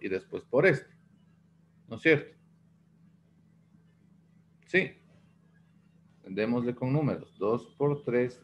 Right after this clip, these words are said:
y por cuatro. Yo podría multiplicar dos por tres, seis,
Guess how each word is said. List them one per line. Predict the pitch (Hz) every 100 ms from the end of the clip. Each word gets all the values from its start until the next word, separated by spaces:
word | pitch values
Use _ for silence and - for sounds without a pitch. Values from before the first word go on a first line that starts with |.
| -
y | 95
por | - - -
cuatro. | - - - _ - - - _ _ _ -
Yo | 139 151
podría | 170 160
multiplicar | 156 156 147 135 135 101 95
dos | 127 135
por | 151 143
tres, | 92 85
seis, | - - 170 143 156 143